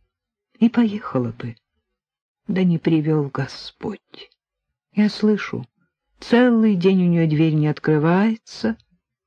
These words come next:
А с чего бы? Ведь и правда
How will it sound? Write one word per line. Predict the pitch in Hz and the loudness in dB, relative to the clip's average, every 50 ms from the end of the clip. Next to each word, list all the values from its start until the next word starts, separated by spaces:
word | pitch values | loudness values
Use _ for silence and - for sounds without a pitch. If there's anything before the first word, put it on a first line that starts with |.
| _ _ _ _ - - - - | _ _ _ _ -16 -14 -12 -4
А | - - 240 | -2 0 0
с | 226 | 0
чего | - - - - - - 311 285 208 165 151 139 | -2 -8 -10 -8 -4 0 0 2 2 2 2 0
бы? | 123 127 131 127 120 _ _ _ _ _ _ _ | 0 -2 -4 -4 -6 _ _ _ _ _ _ _
Ведь | - 160 - - | -4 -2 -2 -2
и | |
правда | 156 - 160 185 220 233 233 254 247 | -4 -2 0 0 2 2 2 2 0